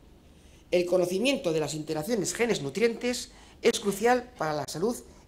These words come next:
y la nutrición de precisión. De hecho, la herencia genética, junto con las determinaciones antropométricas y de composición corporal,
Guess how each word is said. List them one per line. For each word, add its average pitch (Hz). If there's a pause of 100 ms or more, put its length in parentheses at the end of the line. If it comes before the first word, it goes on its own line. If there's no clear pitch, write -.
y 175
la 170
nutrición 190
de 170
precisión. 139 (800)
De 160
hecho, 226 (300)
la 147
herencia 190
genética, 233 (280)
junto 170
con 139
las 135
determinaciones 143
antropométricas 151
y 135
de 131
composición 120
corporal, 202